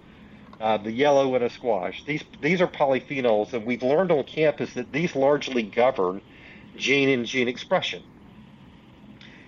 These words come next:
And so those are important findings. And on this campus, we have,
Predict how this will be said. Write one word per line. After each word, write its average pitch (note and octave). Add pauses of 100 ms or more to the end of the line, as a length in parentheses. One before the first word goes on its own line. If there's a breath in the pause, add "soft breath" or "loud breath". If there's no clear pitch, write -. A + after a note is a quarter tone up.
(200 loud breath)
And C3 (420)
so A#2+ (220)
those F3
are D3
important B2+
findings. A2+
And A#2+
on D3+
this D#3
campus, D3
we B2
have, A2+